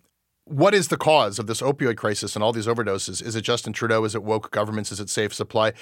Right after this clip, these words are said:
No, it's fucking fentanyl. Fentanyl is detected in almost eighty-six percent of illicit drug deaths. Ten years ago, before fentanyl was as big of a deal,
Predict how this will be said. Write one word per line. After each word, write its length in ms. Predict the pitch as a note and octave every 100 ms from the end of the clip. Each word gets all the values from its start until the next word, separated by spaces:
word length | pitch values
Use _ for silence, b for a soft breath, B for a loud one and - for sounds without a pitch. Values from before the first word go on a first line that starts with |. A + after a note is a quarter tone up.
| B B
No, 80 | C4
it's 140 | - G#3+
fucking 280 | D4 D#4 B3+
fentanyl. 560 | - F#4 - F#2+ - B B B B
Fentanyl 460 | - G3+ B3+ A#3+ G3+
is 100 | D#3
detected 440 | D#3 D#3+ C#3+ D3+
in 120 | C3+
almost 380 | A#2+ C#3 C#3 B2+ -
eighty-six 580 | D3+ F3+ G3 - D#3+ -
percent 420 | - C#3 B2+ A2
of 80 | A#2
illicit 360 | A2 A2+ A#2
drug 280 | - A2+ G#2+
deaths. 460 | G#2 G2 E3+ - - B B B B -
Ten 260 | - A#3
years 440 | A3 F3 B3 C4 E3+
ago, 500 | B2 G#2 F#2 D#3+ - b
before 400 | - C3+ E3+ G3+
fentanyl 460 | F#3+ D3 B2+ B2+ A2+
was 160 | A#2
as 100 | A2+
big 160 | G#2 A2+
of 100 | G#2+
a 60 | G#2+
deal, 420 | G#2+ G#2 C3+